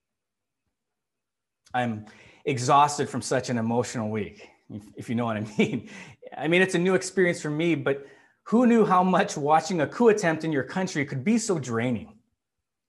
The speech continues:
For me, the emotions sort of come and go with the tide.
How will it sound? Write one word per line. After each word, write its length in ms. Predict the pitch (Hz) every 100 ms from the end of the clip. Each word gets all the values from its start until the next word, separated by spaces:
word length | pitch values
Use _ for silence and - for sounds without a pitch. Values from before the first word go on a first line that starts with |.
| _ _ _ - _ _ _ _
For 100 | -
me, 280 | 165 190 202
the 160 | 180 151
emotions 540 | 147 160 170 165 151
sort 160 | 165 151
of 300 | 127 - -
come 400 | - 151 156 147
and 180 | 123 113
go 280 | 139 147
with 160 | 139 135
the 60 | -
tide. 560 | - 131 135 139 143